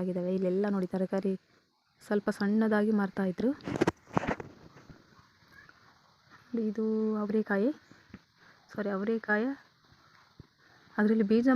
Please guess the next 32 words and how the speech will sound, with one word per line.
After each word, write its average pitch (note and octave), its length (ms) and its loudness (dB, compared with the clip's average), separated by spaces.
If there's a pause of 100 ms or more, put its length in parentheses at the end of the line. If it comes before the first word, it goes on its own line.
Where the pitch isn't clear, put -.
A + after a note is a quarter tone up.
ಮಾತ್ರ B3+ 240 2
ಇತ್ತು, A#3+ 140 -4
ಆದರೆ G#3+ 200 0
ಸ್ವಲ್ಪ G3+ 180 -2 (100)
ಚೆನ್ನಾಗಿರ್ಲಿಲ್ಲ, A3 480 0
ಅದು F#3+ 140 -4
ತುಂಬ G3+ 160 2 (640)
ಹುಳ G#3 100 6 (160)
ಎಲ್ಲ G#3 100 2 (160)
ಆಗಿತ್ತು. G3 360 -2 (3250)
ಟೊಮೊಟೊ A#3 340 2
ಮಾತ್ರ A#3 140 -4 (100)
ಸಖತ್ತಿತ್ತು. G3 460 -6 (920)
ನೋಡಿ G#3 180 0
ಈಗ G#3 160 -2
ನಾನು G3 160 -2
ಬದನೆಕಾಯಿ G#3 500 0
ಸಹ G#3 160 -2
ತೊಗೊಳ್ತಾ G3+ 300 -2
ಇದ್ದೀನಿ, G3 200 -2
ಚಿಕ್ಕ G3+ 220 -2
ಚಿಕ್ಕದು G#3+ 360 -2
ತುಂಬ G3+ 100 0 (100)
ಚೆನ್ನಾಗಿತ್ತು. G3+ 340 -2 (400)
ಈ G3+ 140 4
ಎಣ್ಣೆ G3 180 4
ಬದನೆಕಾಯಿ G3 400 2
ಎಲ್ಲ G3 100 2 (100)
ಮಾಡಲಿಕ್ಕೆ G3 340 -2 (280)
ತುಂಬ G3+ 120 4 (100)
ಚೆನ್ನಾಗ್ತದೆ G3 420 -2
ಅಂತೇಳಿ F#3+ 260 -4